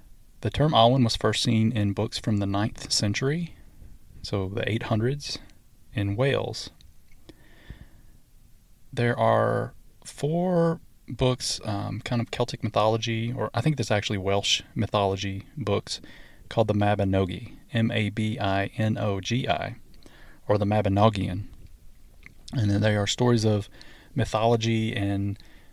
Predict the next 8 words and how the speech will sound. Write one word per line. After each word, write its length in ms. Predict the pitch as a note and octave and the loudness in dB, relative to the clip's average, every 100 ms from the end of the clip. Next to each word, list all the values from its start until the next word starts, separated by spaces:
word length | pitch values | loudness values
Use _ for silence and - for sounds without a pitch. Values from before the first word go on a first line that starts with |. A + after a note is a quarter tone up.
| - | -12
incorporate 480 | A2+ G#2+ A#2+ - G#2+ | -6 -2 -2 0 0
a 40 | G2 | 2
lot 200 | G#2 G#2+ | 2 2
of, 240 | G2+ G2+ | 0 -4
uh, 200 | - - B2 - - - - - - | -4 -4 -6 -12 -18 -20 -18 -16 -2
ideas 400 | A2 A2 G#2+ G2 | 0 2 0 0
about 240 | G#2 F#2+ | 0 0
Druidry, 720 | - G#2 G#2 G#2 G#2 G2+ F#2+ | 0 -4 -4 -4 -4 -4 -8